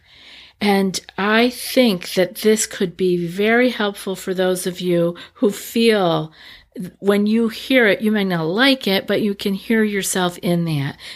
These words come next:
that, that the distraction and the constant going to the screen or, or being interrupted, if you can feel that in you, I invite you to read this wonderful book. Alex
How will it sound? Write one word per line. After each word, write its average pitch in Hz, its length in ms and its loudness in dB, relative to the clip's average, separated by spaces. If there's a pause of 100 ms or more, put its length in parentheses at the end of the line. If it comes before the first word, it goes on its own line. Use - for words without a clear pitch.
(100)
that, - 340 -4
that 180 220 -2
the 180 100 -2
distraction 170 1200 -2 (1000)
and 175 320 0
the 175 320 2 (720)
constant 208 640 0
going 185 320 2
to 180 140 -4
the 175 100 0
screen 170 560 0
or, 151 160 -8 (160)
or 165 160 0
being 180 360 0
interrupted, 170 1000 -2 (280)
if 175 160 -8
you 247 120 4
can 269 220 0
feel 196 320 0
that 175 220 2
in 160 120 0
you, 156 120 0
I 151 140 0
invite 160 440 2
you 170 140 2
to 165 200 -4
read 156 320 -4
this 156 240 -6
wonderful 160 500 -4
book. 139 500 -8 (840)
Alex 214 560 0